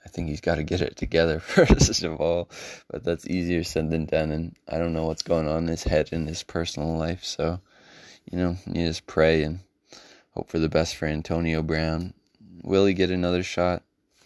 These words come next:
Um, my opinion is no. I think he probably blew it. I think he's been given second, third, fourth, fifth,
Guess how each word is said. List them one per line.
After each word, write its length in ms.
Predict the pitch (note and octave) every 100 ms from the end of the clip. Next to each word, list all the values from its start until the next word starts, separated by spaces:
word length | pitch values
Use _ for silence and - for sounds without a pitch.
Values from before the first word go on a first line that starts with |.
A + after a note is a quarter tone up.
| - - - _ _ _ _ -
Um, 460 | D2 A#1+ - - - _ _ _ - - _ _ _
my 160 | F2 F2+
opinion 440 | E2+ - D#2+ D2+
is 120 | C#2 D#2+
no. 440 | D2+ D#2+ F2 F2+ _ _ _ _ _ _ _ _ _ _ - -
I 80 | F2
think 240 | - D#2+
he 100 | D2
probably 320 | - D#2 D#2
blew 280 | D2+ E2 F2
it. 180 | F2 - _ _ _
I 40 | _
think 320 | - D2 - _ _ -
he's 240 | D#2+ -
been 200 | A#2 D#2
given 320 | D#2+ D#2 D2+
second, 500 | - E2 E2 D2 C#2
third, 320 | - D#2+ E2
fourth, 420 | - - F2 D#2+ D#2+
fifth, 400 | E2 E2 -